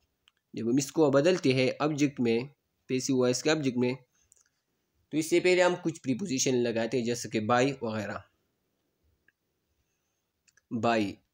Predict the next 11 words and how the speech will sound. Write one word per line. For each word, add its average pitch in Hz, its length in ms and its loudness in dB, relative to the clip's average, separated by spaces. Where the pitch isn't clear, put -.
लगाया 104 400 -6
जाता - 320 -12
है। - 200 -16
The 147 260 2
tense 226 320 6
of 160 180 4
the 160 160 8
verb 175 300 8
does 139 240 4
not 120 300 2
change, 104 320 0